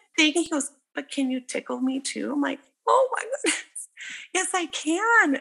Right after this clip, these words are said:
And so that was our routine, you know, every night. And he'd laugh and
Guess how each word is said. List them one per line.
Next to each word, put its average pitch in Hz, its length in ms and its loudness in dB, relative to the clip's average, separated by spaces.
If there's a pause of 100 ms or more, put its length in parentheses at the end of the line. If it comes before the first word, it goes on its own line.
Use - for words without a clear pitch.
(120)
And 269 140 2
so 269 120 -2
that 240 260 4 (180)
was 247 260 -4
our 208 140 2
routine, 220 540 -10 (160)
you 202 80 -6
know, 190 100 0
every 202 360 2
night. 175 340 -2 (460)
And 190 120 -8
he'd 180 260 -6
laugh 339 840 6
and 233 160 -2